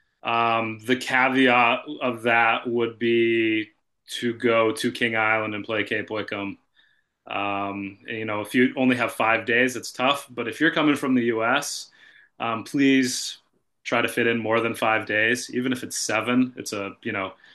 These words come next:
the closest flight is sixteen hours. Um,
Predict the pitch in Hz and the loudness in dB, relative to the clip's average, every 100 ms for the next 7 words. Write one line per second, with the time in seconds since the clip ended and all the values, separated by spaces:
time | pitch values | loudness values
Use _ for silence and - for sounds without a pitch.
0 | - _ _ _ - 131 131 131 127 - | -20 _ _ _ -6 2 2 2 -2 0
1 | 113 123 117 - 120 - 120 110 104 110 | 2 4 2 -2 -6 -4 -2 0 2 2
2 | 117 120 - - _ _ _ _ 107 104 | 0 -2 -8 -12 _ _ _ _ -4 -2
3 | 101 101 98 98 92 | 0 -2 -4 -8 -14